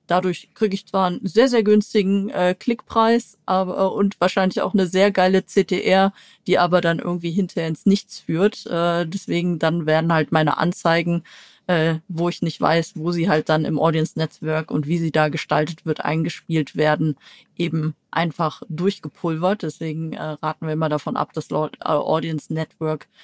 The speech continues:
für allgemeine Kampagnen zu nutzen. Im Retargeting kann man das natürlich sehr gut nutzen, weil ich weiß, die Leute sind, äh, sind quasi schon mit meinem Unternehmen bekannt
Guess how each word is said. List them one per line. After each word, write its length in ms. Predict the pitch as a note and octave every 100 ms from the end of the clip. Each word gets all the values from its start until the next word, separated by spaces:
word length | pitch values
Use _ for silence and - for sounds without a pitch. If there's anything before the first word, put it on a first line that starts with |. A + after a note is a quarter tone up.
| _
für 160 | - E3+
allgemeine 480 | D3+ D#3 D#3 D3+ D3+
Kampagnen 520 | - D3+ D#3+ D#3+ D3+
zu 140 | -
nutzen. 420 | D#3+ A3+ - G#3+ G#3
Im 140 | E3+
Retargeting 680 | F3 G3+ F#3 E3+ E3+ - E3+
kann 160 | - E3+
man 60 |
das 120 | D#3
natürlich 300 | D#3 - D#3+
sehr 260 | - D#3 D#3
gut 240 | G3+ G#3+
nutzen, 320 | G#3 G#3 - D#3+
weil 140 | D#3
ich 100 | -
weiß, 320 | D#3 D#3+ - _ - _ -
die 60 |
Leute 420 | D#3+ D#3 E3 E3+
sind, 340 | D3 E3+ E3 -
äh, 400 | - D#3+ D#3+ -
sind 240 | D#3 E3+ -
quasi 320 | E3 D#3+ D#3+
schon 320 | - E3+ E3
mit 140 | D#3+
meinem 240 | E3+ E3 D#3+
Unternehmen 580 | E3+ F3 E3 E3+ F3 D3+
bekannt 500 | - - G3 G#3+